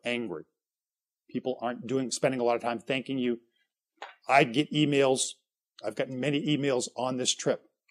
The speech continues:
from my clients. I don't from my therapy clients, my mediation clients, I get from them all the time. Part of what makes this work, parts of what makes it successful is being committed to saying,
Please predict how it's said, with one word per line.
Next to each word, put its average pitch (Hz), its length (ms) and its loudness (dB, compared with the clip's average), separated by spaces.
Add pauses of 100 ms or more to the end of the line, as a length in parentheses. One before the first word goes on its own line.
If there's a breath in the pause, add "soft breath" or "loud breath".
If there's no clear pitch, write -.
(140)
from 110 180 -4
my 107 140 -2
clients. 95 640 -8
I 107 80 -8
don't 123 220 -2
from 147 120 -2
my 143 80 0
therapy 170 380 8
clients, 113 340 -4
my 113 120 -2
mediation 131 480 2
clients, 113 360 -2
I 107 60 -2
get 117 200 -8
from 104 180 -6
them 95 240 -8
all 98 200 -4
the 87 80 -12
time. 82 360 -16 (840)
Part 170 280 6
of 131 100 -2
what 139 200 6
makes 143 300 0
this - 240 -4
work, 127 480 6
parts 139 200 0
of 120 80 -6
what 123 140 -2
makes 123 200 -6
it 131 200 -14
successful - 720 0 (220)
is 131 220 -4
being 139 400 0
committed 113 400 -2
to 104 80 -8
saying, 131 560 0